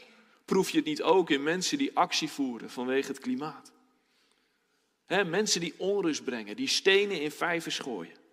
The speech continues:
Ze kunnen heel goed vredestichters zijn. Omdat ze zoeken naar de diepe hemelse vrede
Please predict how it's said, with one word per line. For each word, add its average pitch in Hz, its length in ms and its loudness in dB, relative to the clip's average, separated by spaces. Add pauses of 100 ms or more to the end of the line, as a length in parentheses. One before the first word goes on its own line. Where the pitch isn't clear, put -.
(1500)
Ze - 200 -8
kunnen 165 460 -2
heel 151 300 4
goed 139 420 -4 (140)
vredestichters 131 960 -4
zijn. - 260 -12 (760)
Omdat 135 280 2
ze 135 140 0
zoeken 196 400 2
naar 139 200 0
de 127 180 -4
diepe 175 540 -2
hemelse 165 600 2
vrede 147 640 -2